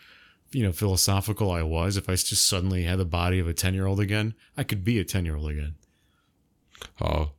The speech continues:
Speaker 2: I hate, the thing I hate about being a kid was the, the lack of freedom. That was, that always, always bugged me, having to be under someone else's thumb.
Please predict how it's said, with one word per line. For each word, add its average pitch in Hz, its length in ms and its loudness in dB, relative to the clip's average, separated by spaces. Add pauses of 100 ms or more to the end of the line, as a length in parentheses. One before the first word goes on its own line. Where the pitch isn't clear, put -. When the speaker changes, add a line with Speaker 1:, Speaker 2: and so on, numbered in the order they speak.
(180)
Speaker 2:
I 92 100 0
hate, 87 340 0 (100)
the 95 140 0
thing 127 220 0
I 104 60 2
hate 104 200 2
about 85 260 -2
being 90 220 0
a 78 60 0
kid 85 280 0
was 78 300 -2
the, 78 240 0
the 80 80 -4
lack 80 320 -2
of 80 100 -4
freedom. 80 380 -4 (500)
That 80 100 0
was, 82 180 -2
that 90 200 0
always, 85 440 0 (140)
always 85 240 0
bugged 82 260 0
me, 78 100 0
having 78 260 0
to 78 60 -2
be 78 360 -2 (260)
under 82 200 -2
someone 80 320 -4
else's 80 380 -2
thumb. 78 320 -4